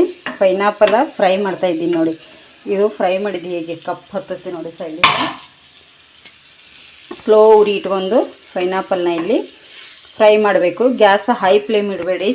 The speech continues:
ಚೆನ್ನಾಗಿರೋದಿಲ್ಲ. ನಾನಿಲ್ಲಿ ಫ್ರೈ ಮಾಡಿದ್ದೀನಿ ನೋಡಿ, ಮಸ್ತಾಗಿದೆ, ಟೇಸ್ಟಿಯಾಗಿದೆ. ನೋಡಿ ಮಸ್ತಾಗಿ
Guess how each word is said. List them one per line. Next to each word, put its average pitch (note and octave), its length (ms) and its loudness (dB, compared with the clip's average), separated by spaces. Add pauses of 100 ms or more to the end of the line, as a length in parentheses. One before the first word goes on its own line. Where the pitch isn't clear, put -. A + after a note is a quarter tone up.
ಚೆನ್ನಾಗಿರೋದಿಲ್ಲ. F3 680 -4 (840)
ನಾನಿಲ್ಲಿ F#3+ 400 -4 (160)
ಫ್ರೈ F#3+ 160 0 (100)
ಮಾಡಿದ್ದೀನಿ F3+ 400 -4
ನೋಡಿ, E3 160 -8 (360)
ಮಸ್ತಾಗಿದೆ, F3 580 -4 (640)
ಟೇಸ್ಟಿಯಾಗಿದೆ. G3+ 600 0 (3500)
ನೋಡಿ G#3 220 -4 (340)
ಮಸ್ತಾಗಿ G3+ 580 -2